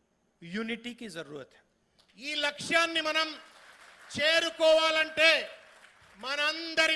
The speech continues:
Speaker 2: మధ్యన కాంగ్రెస్ పార్టీలో సమైక్యత ఉండవలసిన అవసరం ఉంది।
Speaker 1: टिकट मिलेंगे, मेरिट के बेसिस पे मिलेंगे।
Speaker 2: టికెట్లు ఎట్టి పర్-, merit ఆధారంగా టికెట్లు ఇవ్వబడతాయి।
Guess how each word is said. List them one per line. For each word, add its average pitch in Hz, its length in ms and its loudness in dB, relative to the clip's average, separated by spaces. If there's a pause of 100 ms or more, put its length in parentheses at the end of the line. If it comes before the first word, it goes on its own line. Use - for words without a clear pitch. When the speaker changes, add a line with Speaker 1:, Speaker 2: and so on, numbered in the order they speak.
Speaker 2:
మధ్యన 302 320 -4 (240)
కాంగ్రెస్ 294 420 -2
పార్టీలో 285 460 0 (460)
సమైక్యత 311 560 0 (120)
ఉండవలసిన 277 500 -8
అవసరం 262 300 -4
ఉంది। 254 180 -10 (720)
Speaker 1:
टिकट 311 280 -2 (120)
मिलेंगे, 302 420 0 (1120)
मेरिट 233 460 -2 (120)
के 294 80 0 (100)
बेसिस 220 400 -6
पे 269 80 -6 (100)
मिलेंगे। 185 360 -12 (920)
Speaker 2:
టికెట్లు 311 540 0 (140)
ఎట్టి 294 300 -6
పర్-, 294 220 -2 (460)
merit 320 400 4
ఆధారంగా 294 500 0 (400)
టికెట్లు 302 420 -2
ఇవ్వబడతాయి। 269 500 -2